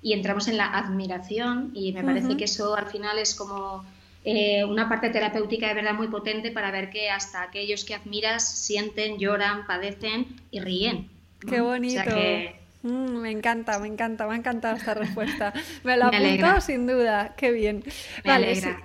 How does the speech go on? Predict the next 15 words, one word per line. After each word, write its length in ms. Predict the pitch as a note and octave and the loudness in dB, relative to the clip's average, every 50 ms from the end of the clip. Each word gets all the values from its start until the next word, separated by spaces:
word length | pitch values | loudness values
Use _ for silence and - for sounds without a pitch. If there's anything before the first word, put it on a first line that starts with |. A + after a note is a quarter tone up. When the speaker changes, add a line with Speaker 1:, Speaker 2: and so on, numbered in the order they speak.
| - | -14
Speaker 2:
si-, 60 | - | -12
siguiente 460 | A#3 - D4 C4+ B3+ C#4+ D4 C#4+ D#4+ D#4 | -6 -4 -2 -2 0 0 0 2 2 2
pregunta 580 | D4+ D4 C#4+ C#4 D4 D4+ D4+ E4+ E4+ F4 - - | 4 2 2 2 0 0 2 2 0 0 0 -2
es: 560 | - B3 A#3 G#3+ G#3+ A#3+ F4 F#4 - - - - - - - - - - | -2 -2 0 0 0 -2 -2 -4 -6 -12 -14 -14 -18 -20 -20 -18 -10 -2
¿qué 80 | - C#4 | 0 0
asignatura 720 | C#4+ C#4 - D4 D4 C#4 B3+ B3 C4+ C4 C4 C#4 D#4 E4 | 0 0 -2 -4 -4 -4 -4 -2 0 2 4 4 2 2
añadirías 640 | - - B3 A#3 A3+ A3+ A3+ A3 A#3 A3+ G#3 G#3 - - | 0 -2 -2 -2 0 0 0 0 2 2 0 0 -2 -4
en 160 | A3+ A3+ A3 | -6 -6 -4
todos 240 | - B3+ B3+ C4 C4+ | 0 2 2 4 2
los 140 | D4+ C#4 | 2 0
colegios 420 | - C#4+ B3+ A#3 A3+ - G#3+ G3+ G3+ | -2 -2 -2 -2 -4 -4 -4 -4 -2
del 160 | G#3+ G#3 G#3 | -2 -4 -4
mundo 320 | G#3+ A3+ A#3+ B3+ D#4 F4+ | -2 -2 -2 0 0 0
si 200 | F4 - - C4 | 0 -2 -6 -6
pudieras? 640 | A#3 - G3+ G3 F#3+ F#3+ F#3 F3 F3 F3 - - - | -4 -2 -2 -2 0 -2 -4 -4 -6 -8 -12 -14 -16